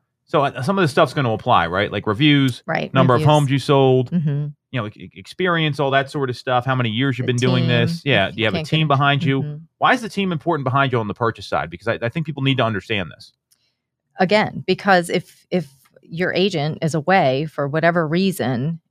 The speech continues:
Speaker 2: and the deal still goes on, the houses still come to market,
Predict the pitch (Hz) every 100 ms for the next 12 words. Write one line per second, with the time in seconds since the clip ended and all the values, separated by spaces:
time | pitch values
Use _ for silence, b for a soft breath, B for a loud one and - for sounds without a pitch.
0 | - 160 156 156 143 - _ _ 170 -
1 | 180 170 165 208 214 190 - 208 208 180
2 | 165 175 196 120 - 139 - _ 180 165
3 | 185 190 185 - 175 - 170 - 165 185
4 | 175 147 143